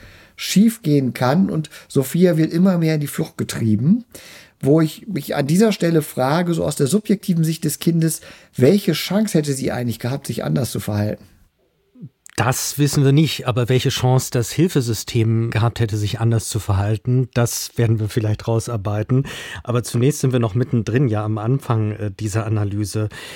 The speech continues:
Speaker 2: Und da erschien mir Sophias Handeln erstmal doch sehr logisch, ja. Wenn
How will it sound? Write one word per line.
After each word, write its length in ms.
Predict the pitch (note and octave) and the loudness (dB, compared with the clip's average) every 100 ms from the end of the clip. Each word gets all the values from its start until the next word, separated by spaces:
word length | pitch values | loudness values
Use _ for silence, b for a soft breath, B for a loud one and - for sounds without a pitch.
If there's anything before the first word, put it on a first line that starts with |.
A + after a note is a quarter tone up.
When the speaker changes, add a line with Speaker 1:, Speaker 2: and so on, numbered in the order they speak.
| B B B _ | B B B _
Speaker 2:
Und 540 | B2+ A#2 A2+ G#2+ - A#2 | 0 2 2 -2 -4 -2
da 320 | A#2 A2+ G#2+ A2 | 0 -2 -4 -6
erschien 440 | A#2+ - B2+ B2 A#2+ | -4 -4 0 0 2
mir 320 | A#2+ A#2+ A2 | 2 0 -2
Sophias 520 | A2 - B2+ C3+ - | -6 -2 0 0 0
Handeln 320 | C3+ C3 B2 | 0 2 0
erstmal 320 | A#2+ A#2+ B2 | -2 -2 -2
doch 120 | A#2+ A#2+ | 0 -2
sehr 200 | A#2+ A2 | -2 -2
logisch, 480 | A2+ C3+ G#2 - | -2 -2 -4 -4
ja. 200 | G#2+ A#2+ | -4 -2
Wenn 260 | A2+ A2 | 0 -2